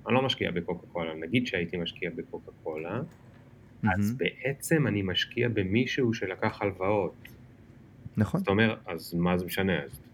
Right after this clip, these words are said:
Speaker 1: אתה יכול להגיד על עצמך, גם תיקח הלוואות, כאילו, למה יש הבדל?
Speaker 2: אם אתה מבין בזה, אם אתה מבין במה שאתה עושה, ואני מאוד מאוד ממליץ לאנשים להבין, אז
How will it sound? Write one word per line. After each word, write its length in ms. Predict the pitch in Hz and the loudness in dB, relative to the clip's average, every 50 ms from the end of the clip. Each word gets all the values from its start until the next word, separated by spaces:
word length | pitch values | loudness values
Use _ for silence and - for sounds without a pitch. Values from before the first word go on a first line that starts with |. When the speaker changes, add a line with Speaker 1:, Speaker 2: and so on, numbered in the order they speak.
| - | -14
Speaker 1:
אתה 80 | - - | -12 -12
יכול 180 | - - 85 85 | -8 -6 -4 -2
להגיד 200 | 87 87 92 98 | 0 2 2 2
על 60 | 98 | 2
עצמך, 320 | 101 101 - 160 156 175 160 - | 2 2 2 2 4 4 4 4
גם 100 | 90 80 | 2 -2
תיקח 280 | - - - 92 - - | -4 -4 -4 -4 -4 -2
הלוואות, 400 | 90 82 - 85 80 78 76 - | -4 -2 0 -2 -2 -2 -4 -6
כאילו, 220 | - - 78 78 | -8 -8 -6 -4
למה 260 | 80 82 85 87 87 | -4 -2 0 0 0
יש 160 | 87 85 - - | 0 0 0 -4
הבדל? 260 | 85 87 90 90 87 - - - - - - - - - - - - - - - - 127 - - - | -4 0 0 0 0 -2 -8 -18 -20 -20 -20 -20 -20 -20 -20 -20 -20 -20 -20 -2 0 0 0 4 6
Speaker 2:
אם 140 | - 127 143 | 6 6 6
אתה 180 | 151 - - 131 | 4 2 0 2
מבין 460 | 120 110 98 87 98 104 101 98 98 | 2 2 2 2 0 0 0 2 2
בזה, 360 | 98 95 85 92 98 101 127 185 - - - - - - - - - - - - - | 0 0 2 0 -2 -2 -2 -4 -8 -14 -20 -20 -20 -20 -20 -18 -18 -18 -18 -6 -2
אם 100 | - 117 | 0 0
אתה 140 | 131 131 131 | 0 0 -2
מבין 420 | 110 101 98 85 90 110 123 123 117 | -2 -2 -2 2 2 2 2 2 0
במה 260 | 107 101 98 101 101 | -2 0 0 0 -2
שאתה 260 | - - 107 - 95 | -2 -4 -4 -4 -6
עושה, 340 | 92 95 - - - 110 123 - - - - - - - - - - - - - - - - - - - - - - - - - | -12 -12 -12 -8 -6 -6 -6 -6 -12 -18 -18 -20 -20 -20 -20 -20 -20 -20 -20 -20 -20 -20 -20 -20 -20 -20 -20 -20 -20 -20 -10 -2
ואני 260 | 101 104 107 107 107 | 0 2 2 2 2
מאוד 300 | 107 104 104 107 117 113 | 2 2 4 2 2 2
מאוד 240 | 110 104 98 95 92 | 0 -2 -4 -2 -2
ממליץ 360 | 98 95 95 95 95 - - | -4 -2 0 -2 -2 -2 -2
לאנשים 420 | 107 98 95 95 90 - - 98 95 | -2 -2 -2 -2 -2 -2 -2 0 2
להבין, 460 | 92 90 87 82 90 95 98 117 143 - - - - - - - - - - - - - - - - - - - - - - - - - - - | 2 2 0 0 0 -2 -2 -2 -6 -10 -16 -20 -20 -20 -20 -20 -20 -20 -20 -20 -20 -20 -18 -18 -18 -18 -18 -20 -20 -20 -20 -12 -12 -12 -12 0
אז 640 | - 104 98 98 98 95 90 90 90 - - - - | 2 4 4 4 2 0 -2 -4 -10 -14 -16 -20 -20